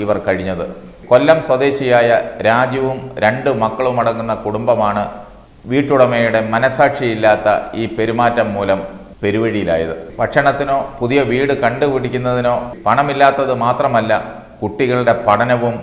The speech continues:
കുറച്ച് ദിവസങ്ങളായി മുടങ്ങി. ഇരുവരും പഠിച്ചിരുന്ന മാവേലിക്കരയിലെ സ്കൂളും ഹോസ്റ്റലും പൂട്ടിയതോടെ സ്വന്തമായി വീടില്ലാത്തതിനാൽ അന്ന് മുതൽ പിതാവ് രാജനൊപ്പം പലയിടങ്ങളിലായി താമസിക്കുകയായിരുന്നു ഈ കുട്ടികൾ.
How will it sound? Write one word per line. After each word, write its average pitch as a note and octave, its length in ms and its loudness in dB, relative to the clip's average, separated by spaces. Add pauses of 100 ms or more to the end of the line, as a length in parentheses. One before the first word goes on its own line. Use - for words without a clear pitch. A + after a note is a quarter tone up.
കുറച്ച് A2 300 -4
ദിവസങ്ങളായി G#2 600 -2
മുടങ്ങി. F2+ 280 -6 (460)
ഇരുവരും D3 400 2
പഠിച്ചിരുന്ന C3 480 2 (100)
മാവേലിക്കരയിലെ C3+ 800 4
സ്കൂളും C3 400 2 (180)
ഹോസ്റ്റലും B2+ 480 2
പൂട്ടിയതോടെ B2+ 600 4 (320)
സ്വന്തമായി C3 600 4
വീടില്ലാത്തതിനാൽ A#2+ 800 4 (280)
അന്ന് C3 260 0
മുതൽ A#2+ 200 2 (560)
പിതാവ് C3 440 8 (320)
രാജനൊപ്പം A#2+ 600 4 (300)
പലയിടങ്ങളിലായി B2 800 6 (120)
താമസിക്കുകയായിരുന്നു A2 800 0 (300)
ഈ G#2 120 -2
കുട്ടികൾ. F#2+ 340 0